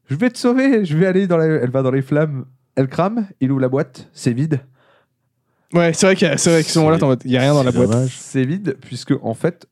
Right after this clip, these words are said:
Speaker 1: euh, tout le contenu de la boîte, euh, il y a deux jeux, là, quand on l'a, <laughs> quand on l'a déjà ouverte une première fois, bah, tout s'est vidé, en fait, à ce moment-là.
Speaker 2: Et ça a corrompu les dieux.
Speaker 1: Ça a corrompu les dieux.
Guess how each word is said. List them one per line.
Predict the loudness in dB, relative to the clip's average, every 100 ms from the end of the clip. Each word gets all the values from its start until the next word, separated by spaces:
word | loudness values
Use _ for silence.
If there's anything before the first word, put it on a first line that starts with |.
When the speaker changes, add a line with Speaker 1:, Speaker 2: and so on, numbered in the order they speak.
| -4
Speaker 1:
euh, | -2 -4
tout | -6 -10
le |
contenu | -8 -10 -10 -8
de | -4
la | -2
boîte, | -4 -6 -14 -8
euh, | -4 -4 -4 -4
il | -2
y |
a | -2
deux | 0 -2
jeux, | 0 -2
là, | -2
quand | -4 -4
on | -2
l'a, | 0 -2 -2
<laughs> |
quand | -4 -2
on | -2
l'a | -2
déjà | -2 -4
ouverte | -2 -6 -8
une | -12
première | -6 -4 -4 -2
fois, | -4 -4 _ -20 _
bah, | -4
tout | -4 -6
s'est | -6 -6
vidé, | -2 -4
en | -4 -4
fait, | -6 -6
à | -8
ce | -8
moment-là. | -10 -6 -4 -6 _ _ _ _ _ _ _ _ _ _ _ -14
Speaker 2:
Et |
ça | -6
a | -6
corrompu | -4 -4 -4 -6 -6
les | -6
dieux. | -10 -12
Speaker 1:
Ça | -8 -4
a | -4
corrompu | -4 -4 -6 -6
les | -4 -4
dieux. | -4 -6 -6